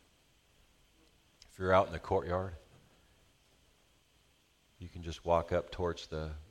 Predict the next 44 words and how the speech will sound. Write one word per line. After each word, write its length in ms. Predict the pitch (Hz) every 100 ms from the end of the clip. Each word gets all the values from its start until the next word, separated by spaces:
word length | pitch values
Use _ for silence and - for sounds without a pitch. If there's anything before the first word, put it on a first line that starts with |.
| _
flat 260 | - 90 82
screen 360 | - 90 90 92 - _ _ _ _ _ _ _ _ _ -
in 180 | 113
faith. 680 | 123 - 104 87 67 - - _
You're 100 | 98
not 160 | 113 117
just 160 | 101 -
saying, 180 | 101 98
"Okay, 200 | - 87
I'm 140 | 90
gonna 100 | 98
give 200 | 87 95
it 80 | -
to 60 | 95
God, 320 | 104 90 92
I'm 120 | 87
gonna 160 | 80 73
give 160 | 90
it 120 | 98
to 80 | -
God." 300 | 90 80 80 - - - -
I 180 | 98 107
am 180 | 110 95
asking 500 | - 107 123 - 101
you 140 | 90 87
to 100 | 87
get 180 | 87 82
up 160 | 80 -
out 200 | 92 107
of 160 | 139 123
your 100 | -
chair 500 | - 92 76 76 85 - _ _ _ -
and 80 |
just 220 | 87 92 -
walk 260 | 92 90
up 120 | 101
to 80 | -
that 180 | - 82
flat 260 | - 87 -
screen. 340 | - 80 82 - - - -
And 180 | 92
you 180 | 98 120
in 100 | 135
here, 360 | 101 92 80